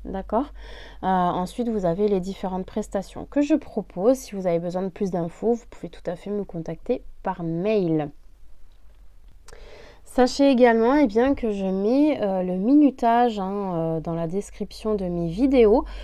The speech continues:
Donc, eh bien, si vous voulez, euh, euh, zapper une partie du tirage, eh bien, n'hésitez pas à vous référer justement, euh,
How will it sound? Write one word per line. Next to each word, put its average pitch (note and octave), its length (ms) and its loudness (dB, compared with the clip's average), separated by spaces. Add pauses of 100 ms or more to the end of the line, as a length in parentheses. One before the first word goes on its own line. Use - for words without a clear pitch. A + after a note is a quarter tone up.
(300)
Donc, G3+ 300 0
eh G3 80 0
bien, G3 240 0
si G#3 240 -6
vous F#3 80 -6
voulez, F#3+ 560 0
euh, F3 340 -4 (420)
euh, F3 200 -2
zapper G#3+ 460 4
une A3+ 240 6
partie - 420 -6
du G3+ 140 -8
tirage, G3+ 560 -4
eh F3 60 -2
bien, F3+ 200 -8
n'hésitez F3+ 380 -8
pas C4 240 0
à B3+ 40 4
vous G3 200 -2
référer G#3 540 -4
justement, G3 520 -8 (480)
euh, F#3 60 -8